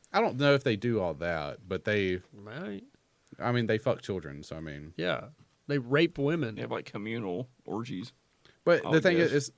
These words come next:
Speaker 1: it's not like a cult. You think they would?
Speaker 2: What? Would what?
Speaker 3: What?
Speaker 1: Like, pass around each other's women?
Speaker 2: Yeah.
Speaker 3: I wouldn't put it past them. I wouldn't, like, say, "No, they won't do that."
Speaker 2: These guys
Speaker 1: True.
Speaker 2: probably aren't like, "That's my prop-"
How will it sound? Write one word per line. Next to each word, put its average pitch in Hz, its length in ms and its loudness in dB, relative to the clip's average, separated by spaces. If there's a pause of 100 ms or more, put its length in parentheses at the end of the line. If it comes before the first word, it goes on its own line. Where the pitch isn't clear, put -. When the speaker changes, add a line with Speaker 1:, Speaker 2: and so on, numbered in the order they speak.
Speaker 1:
it's 143 140 -4
not 170 160 2
like 117 120 0
a 90 80 -2
cult. 165 320 0
You 101 80 -2
think 127 180 -4
they 117 100 2
would? 113 380 -2 (640)
Speaker 2:
What? 135 360 0
Would 143 240 6
what? 123 320 2
Speaker 3:
What? 87 280 0 (280)
Speaker 1:
Like, 101 200 4 (440)
pass 120 240 0
around 113 220 0
each 107 160 0
other's 104 240 2
women? 127 380 -2 (180)
Speaker 2:
Yeah. 147 540 0 (100)
Speaker 3:
I - 60 2
wouldn't 156 180 6
put 131 100 0
it 92 60 4
past 110 280 2
them. 101 180 -4 (100)
I 117 80 -2
wouldn't, 113 320 2
like, 104 240 -2 (320)
say, 104 180 2
"No, 110 160 0
they 104 120 2
won't 110 180 -4
do 104 120 -2
that." - 240 0 (140)
Speaker 2:
These 160 200 2
guys 180 240 6
Speaker 1:
True. - 100 -4
Speaker 2:
probably 156 420 6
aren't 143 200 4
like, 131 320 2
"That's 147 340 8
my 143 340 6
prop-" 139 400 4